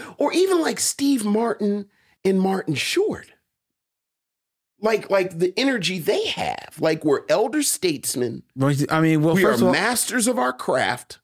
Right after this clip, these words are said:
Speaker 2: he's gotta find a vehicle.
Speaker 1: But at the same time, it's just not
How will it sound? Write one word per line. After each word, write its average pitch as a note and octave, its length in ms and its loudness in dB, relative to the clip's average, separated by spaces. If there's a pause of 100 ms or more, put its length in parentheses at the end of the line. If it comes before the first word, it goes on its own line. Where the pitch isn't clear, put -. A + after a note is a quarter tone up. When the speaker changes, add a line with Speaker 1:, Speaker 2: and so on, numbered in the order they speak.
(140)
Speaker 2:
he's F#3 200 2
gotta G3+ 160 2
find G3 240 2
a C#3 40 2
vehicle. E3+ 480 0
Speaker 1:
But G3 120 2
at F#3+ 160 -2
the E3+ 80 -2
same A#3 440 0
time, F#3 720 -2 (760)
it's - 280 -2
just - 480 -2
not F#3 380 -6